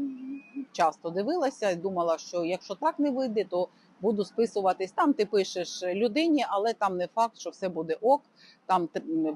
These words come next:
м, потребують, щоб був, е, зразу ж депозит, але ти ще житла не бачиш, ну, там якось отак. Або домовляєшся про зустріч, ну, це був такий запасний, як то кажуть, варіант. Я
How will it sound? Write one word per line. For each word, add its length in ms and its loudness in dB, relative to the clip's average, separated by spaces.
м, 140 -2
потребують, 640 2
щоб 220 -6
був, 340 -2
е, 160 0
зразу 400 2
ж 60 -10
депозит, 520 0
але 220 4
ти 120 -4
ще 180 -4
житла 320 0
не 120 0
бачиш, 460 0
ну, 160 -2
там 240 0
якось 400 -4
отак. 280 -6
Або 320 2
домовляєшся 760 0
про 180 -2
зустріч, 680 -4
ну, 640 -2
це 120 -4
був 180 -2
такий 400 -8
запасний, 480 -4
як 160 -6
то 80 -10
кажуть, 360 -8
варіант. 480 0
Я 320 -2